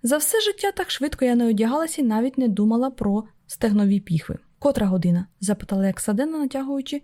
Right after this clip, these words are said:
парадну сукню і туфлі і здуваючи волосся з обличчя. Обов'язкова та термінова побудова всього квадранта — це означало прямо зараз. «Чотири п'ятнадцять». Він дошнурував чоботи, вже озброєний до зубів.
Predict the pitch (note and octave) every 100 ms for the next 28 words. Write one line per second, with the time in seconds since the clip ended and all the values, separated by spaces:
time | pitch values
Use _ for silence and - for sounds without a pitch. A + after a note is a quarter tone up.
0 | _ A#3 A3 G3+ G3+ - D4 D#4+ C#4 G3
1 | A#3+ C4 D4+ - _ _ - E4 D#4 A3+
2 | A3+ B3 - C4 A3 G3 G3 G#3 G3+ F3+
3 | - - - _ - A3+ C#4 D4 - G4
4 | G4+ - D#4 E4 - - C4+ C4 C#4+ D4+
5 | C#4+ B3 B3 C#4 C#4+ C4 - B3+ B3 A#3
6 | G#3+ B3 D4 E4+ D#4+ - B3 B3+ C4 C4+
7 | C#4+ C#4+ C#4+ G#3 F#3+ F#3+ F#3+ E3+ D#3+ -
8 | - _ - G#3+ A3 A3+ G#3+ G#3+ G#3 F3
9 | - - - - _ - A#3 A#3+ G#3+ -
10 | G#3+ G#3 G#3 F#3 - D4 D4+ D4+ D4+ _
11 | - G#3+ D4+ F4+ _ - _ A3 G#3 G3+
12 | A3+ A#3 A3+ G#3 G3 G3+ A#3